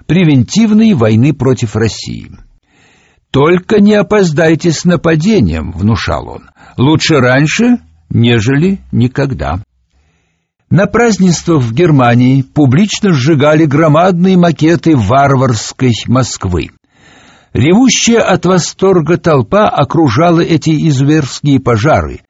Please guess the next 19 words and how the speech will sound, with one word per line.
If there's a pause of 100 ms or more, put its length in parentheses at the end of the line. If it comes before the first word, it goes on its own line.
(260)
в
огне
которых
корчился
московский
Кремль (380)
и
рушились
купола
Василия
Блаженного. (560)
Пока
был
жив
Бисмарк, (340)
он
ещё
остерегал
Германию